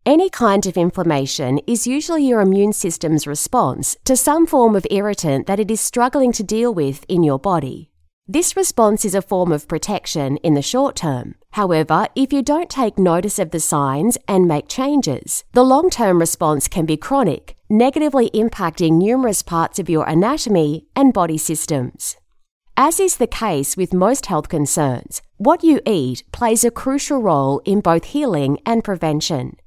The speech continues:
So here we can share seven dietary tips that can help you heal from inflammation quicker, or better still, avoid inflammation altogether. Signs and symptoms. Firstly, there are several signs that can indicate that you're suffering from chronic inflammation in your body.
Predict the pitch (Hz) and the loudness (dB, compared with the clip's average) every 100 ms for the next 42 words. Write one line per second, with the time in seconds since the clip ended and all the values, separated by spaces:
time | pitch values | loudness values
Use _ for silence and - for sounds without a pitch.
0 | _ - 294 294 285 339 370 339 254 - | _ 0 4 4 4 0 0 2 2 2
1 | 220 196 - 226 247 269 214 180 143 - | 0 2 2 0 2 2 2 0 -2 -4
2 | 185 - 151 123 - - 196 262 285 262 | -6 -2 -4 -2 -6 -4 2 2 2 0
3 | 294 330 277 226 226 202 202 180 - 233 | 0 0 0 0 0 0 2 0 2 0
4 | 262 262 185 156 - 156 147 311 311 139 | 2 0 2 0 0 -2 0 -2 -2 -4
5 | - - _ _ 175 160 175 156 - - | -4 -10 _ _ 2 2 2 0 -4 -4
6 | 302 165 143 160 - 208 262 262 262 262 | 0 0 0 -2 -4 2 2 2 0 0
7 | 240 165 147 - 156 143 - 175 175 185 | 2 2 0 0 2 2 0 -2 -4 -4
8 | 165 156 135 120 - _ _ _ _ _ | -2 0 0 -4 -10 _ _ _ _ _
9 | _ - 208 226 233 226 226 180 143 - | _ -2 2 4 2 2 0 2 0 0
10 | 143 123 - - - _ _ - - 160 | -2 -2 -6 -8 -8 _ _ -10 -2 0
11 | 151 170 160 262 - 196 269 285 - 311 | 0 0 0 0 -2 2 4 4 0 -2
12 | 381 339 - 220 180 139 143 196 175 - | -2 -2 0 2 4 2 0 -2 -4 -2
13 | 262 247 233 226 226 185 135 - 135 208 | 0 2 2 0 -4 -2 -2 -2 -4 0
14 | 233 - 233 233 170 151 156 170 - 190 | -2 0 -2 -2 -2 -2 0 -2 -2 0
15 | 180 175 151 165 160 165 165 170 147 147 | 0 2 0 2 0 0 0 0 2 2
16 | 143 226 208 131 - | 2 2 0 -2 -10